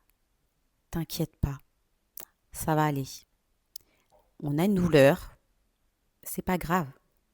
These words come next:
c'est normal, on peut avoir mal, on va l'accueillir. Ça veut pas dire forcément qu'on va faire une crise, on va faire des travails de respiration, on est une équipe, ça va le faire.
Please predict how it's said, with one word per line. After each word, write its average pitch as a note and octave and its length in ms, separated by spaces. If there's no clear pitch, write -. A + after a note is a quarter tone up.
c'est - 180
normal, E3 460
on D3 100
peut F#3+ 160
avoir F3+ 240
mal, D3+ 260
on D3 80
va D#3 140
l'accueillir. F3 540
Ça - 140
veut D3 100
pas A3 160
dire A#3+ 160
forcément F3+ 360
qu'on - 140
va E3+ 80
faire E3 140
une D#3 100
crise, - 480
on D#3+ 80
va C#3+ 120
faire G#3 180
des A#3+ 100
travails A3 260
de G#3+ 80
respiration, - 720
on D3 120
est D#3 60
une G#3+ 100
équipe, - 440
ça - 220
va D3 100
le G3 80
faire. C3+ 420